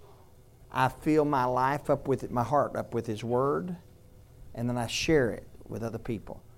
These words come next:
You see the direction? I receive it from the Lord, and then I act, I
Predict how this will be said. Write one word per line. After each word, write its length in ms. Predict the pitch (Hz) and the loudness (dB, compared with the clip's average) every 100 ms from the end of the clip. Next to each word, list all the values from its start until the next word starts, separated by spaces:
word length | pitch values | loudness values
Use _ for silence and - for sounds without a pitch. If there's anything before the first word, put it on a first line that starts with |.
| - - - | -20 -18 -8
You 80 | 113 | -2
see 140 | 139 | 0
the 100 | 131 | 0
direction? 600 | 117 123 131 - 185 190 - - - - - 107 | 2 2 0 -4 -8 -8 -10 -8 -8 -8 -8 -2
I 80 | |
receive 520 | 110 113 - 156 156 170 | 0 0 0 2 2 0
it 120 | - | -2
from 160 | 143 | -2
the 80 | 139 | 0
Lord, 360 | 139 147 170 165 | 2 2 2 0
and 140 | 113 | -2
then 80 | 120 | -2
I 120 | 107 - - - - - - - - - - - - - | -4 -6 -16 -20 -20 -20 -20 -20 -20 -20 -20 -20 -16 -4
act, 480 | 135 131 - - - | -2 -2 -6 -12 -10
I 120 | - | -4